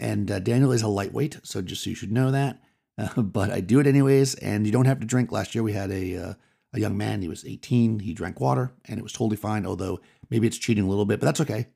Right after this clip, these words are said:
It was still fun, and <laughs> it's a great thing. I also did a pickup game in the middle of the, of the thing, so I just wanna have lots of fun playing with lots of people this year. If you're playing something and you're loving it, enjoying it, you know, let me know. Uh, I'd, I'd be curious what people are playing and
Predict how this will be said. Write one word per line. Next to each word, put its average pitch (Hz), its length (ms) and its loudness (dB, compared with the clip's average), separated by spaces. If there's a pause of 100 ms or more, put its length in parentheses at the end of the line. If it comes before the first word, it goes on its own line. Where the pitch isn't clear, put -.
It - 60 -4
was 120 100 2
still 120 160 2
fun, 107 340 -2 (400)
and 101 400 0 (460)
<laughs> - 400 -8
it's 110 160 2
a 123 60 4
great 113 240 2
thing. 101 200 0
I 113 120 -2
also 113 260 2
did 104 220 2
a 92 100 -2
pickup - 320 -4
game 117 280 2
in 92 80 0
the 95 60 -2
middle 101 240 -2
of 90 100 -6
the, - 340 -10
of - 80 -10
the - 80 -18
thing, 135 200 2
so 110 220 0 (480)
I 135 100 4
just 135 200 2
wanna 131 260 6
have 117 180 0
lots 117 280 -2
of - 40 -20
fun 117 200 -2
playing 98 180 -6
with 87 80 -6
lots 110 160 -2
of - 80 -14
people 107 240 -2
this 101 220 -4
year. 104 260 0 (580)
If 117 200 0
you're 127 280 6
playing 123 380 4
something 127 440 2
and 101 120 -4
you're 95 220 -4
loving 110 320 0
it, 110 80 0
enjoying 107 380 0
it, 143 140 0
you - 120 -4
know, 117 60 0
let 123 120 2
me 170 80 6
know. 247 220 2 (120)
Uh, 101 260 -6
I'd, - 200 -8
I'd 98 160 -8
be 107 60 -6
curious 135 360 -2
what - 120 -6
people 101 200 -6
are 98 60 -8
playing 120 400 -2
and 87 160 -6